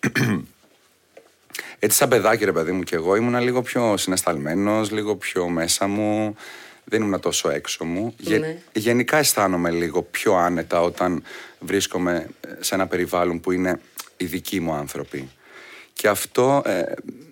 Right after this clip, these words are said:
Speaker 1: είναι και ο λόγος που θα κάνω και κάτι. Δηλαδή, θέλω να πω ότι εκεί που θα εργαστώ, εκεί που θα βρεθώ, εκεί
Speaker 2: Θέλεις
Speaker 1: που
Speaker 2: να
Speaker 1: θα
Speaker 2: νιώθεις
Speaker 1: διασ-,
Speaker 2: άνετα,
Speaker 1: θέλω να
Speaker 2: τέλος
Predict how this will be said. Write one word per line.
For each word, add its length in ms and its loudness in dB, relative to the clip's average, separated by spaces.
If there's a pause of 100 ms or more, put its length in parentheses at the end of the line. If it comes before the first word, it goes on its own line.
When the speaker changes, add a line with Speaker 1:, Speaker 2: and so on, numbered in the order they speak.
(360)
Speaker 1:
είναι 160 2
και 140 0
ο 40 4
λόγος 360 2
που 160 -4
θα 140 -2
κάνω 260 -2
και 160 -8
κάτι. 380 -4
Δηλαδή, 280 0
θέλω 200 -2
να 120 0
πω 100 0
ότι 360 0
εκεί 280 -4
που 180 -10
θα 120 -2
εργαστώ, 680 2
εκεί 300 0
που 120 -10
θα 140 0
βρεθώ, 500 2
εκεί 220 -2
Speaker 2:
Θέλεις 200 2
Speaker 1:
που 60 -2
Speaker 2:
να 60 2
Speaker 1:
θα 60 2
Speaker 2:
νιώθεις 140 4
Speaker 1:
διασ-, 160 2
Speaker 2:
άνετα, 260 -2
Speaker 1:
θέλω 140 2
να 60 4
Speaker 2:
τέλος 40 2